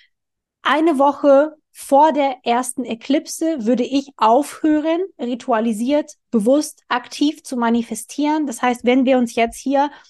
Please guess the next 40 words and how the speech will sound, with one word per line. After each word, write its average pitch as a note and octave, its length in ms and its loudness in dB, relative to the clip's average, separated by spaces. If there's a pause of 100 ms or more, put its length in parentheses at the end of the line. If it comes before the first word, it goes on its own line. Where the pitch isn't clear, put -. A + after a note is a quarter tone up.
(260)
mit A#3 160 -2
der A#3 80 2
ersten B3+ 240 -2
Eklipse C4+ 540 -4
im A#3 160 -4
Jahr B3 260 0
zweitausenddreiundzwanzig C4 1160 0
im A#3 80 -4
Herbst, B3 340 -4
in A#3 80 -2
dieser A3+ 240 -2
Eclipse-Season, C4 800 -2 (420)
die A#3 200 -2
war A#3+ 140 4
ja A#3+ 160 2
am A3 120 -2
vierzehnten G#3 540 -8
zehnten E4 580 2 (420)
und A#3 240 0
da B3+ 240 2 (360)
hab A3 220 -4
ich D4+ 260 -2
als A#3 160 -4
Empfehlung B3 460 -4
gegeben, A#3 400 -6
ab G#3 200 -6
dem G#3+ 140 -2
siebten C4 600 -2
zehnten, B3 720 -2
das G#3+ 160 -14
ist - 100 -8
das, A#3 220 -2
was G3+ 120 -14
ich B3+ 220 -8
für - 80 -8
mich B3 260 -6
eben A3 300 -4
umsetze A#3 560 -4
und G#3+ 160 -8
tue, B3+ 300 0